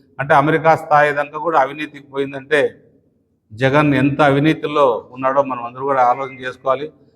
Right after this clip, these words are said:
నేను, నేను, నేనైతే నేను అనలైజ్ చేసుకుంటున్నా, ఇంకొక పదహైదు ఏళ్ళు అనే వ్యక్తి తెలుగుదేశం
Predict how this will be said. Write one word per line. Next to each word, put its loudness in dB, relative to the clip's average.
నేను, 4
నేను, 2
నేనైతే 2
నేను 0
అనలైజ్ 2
చేసుకుంటున్నా, 0
ఇంకొక 2
పదహైదు 6
ఏళ్ళు 2
అనే -2
వ్యక్తి -4
తెలుగుదేశం -4